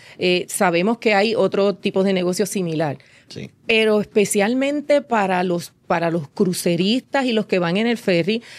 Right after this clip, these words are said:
Speaker 1: adicional de que tú sabes cuántas veces yo comparto, Ricardo, eh, post del aeropuerto que dice, "Ojo, tenemos el estacionamiento lleno".
Speaker 2: Sí, sí.
Speaker 1: Eh, muchas veces, yo especialmente en días feriados, subo a las redes, "Ojo, si vas a viajar, mira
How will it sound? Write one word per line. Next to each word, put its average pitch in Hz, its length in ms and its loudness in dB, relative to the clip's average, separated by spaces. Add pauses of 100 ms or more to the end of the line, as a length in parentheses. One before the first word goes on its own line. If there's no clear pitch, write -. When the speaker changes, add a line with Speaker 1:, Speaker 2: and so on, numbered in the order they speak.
(120)
Speaker 1:
adicional 196 800 2
de 247 120 2
que 208 220 0 (360)
tú 214 80 2
sabes 269 340 0
cuántas 240 460 0
veces 226 300 0
yo 196 180 2
comparto, 190 540 0
Ricardo, 147 540 -2 (840)
eh, 214 160 6
post 233 400 4
del 240 140 4
aeropuerto 202 500 2
que 190 120 2
dice, 185 300 2
"Ojo, 269 500 4
tenemos 190 300 2
el 196 60 4
estacionamiento 247 540 2
lleno". 214 360 2
Speaker 2:
Sí, 120 400 -4 (220)
sí. 117 240 -10
Speaker 1:
Eh, 190 240 0 (120)
muchas 247 420 4
veces, 220 480 0
yo 175 100 2
especialmente 262 600 0
en 247 120 0
días 226 180 0
feriados, 269 520 0
subo 240 340 2
a 196 40 4
las 170 160 0
redes, 151 420 -2 (300)
"Ojo, 233 400 4
si 190 140 -4
vas 175 160 2
a 214 60 0
viajar, 226 360 2
mira 233 500 0